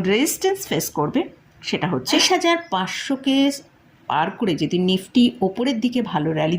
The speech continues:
দেখাতে থাকে, যে এই বাইশ হাজার পাঁচশো ষাটের ওপরে গেলে কিন্তু নিফটিতে একটা ভালো বাই আসার চান্স রয়েছে। তাই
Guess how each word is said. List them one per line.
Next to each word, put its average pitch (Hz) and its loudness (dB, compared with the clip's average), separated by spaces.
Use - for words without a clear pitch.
দেখাতে 196 -2
থাকে, 240 -4
যে 104 -4
এই 131 0
বাইশ 208 2
হাজার 214 0
পাঁচশো 175 -2
ষাটের - -2
ওপরে 170 -2
গেলে 170 0
কিন্তু 180 -4
নিফটিতে 220 4
একটা - 0
ভালো 202 2
বাই 151 2
আসার 127 -2
চান্স 131 0
রয়েছে। - -4
তাই 302 2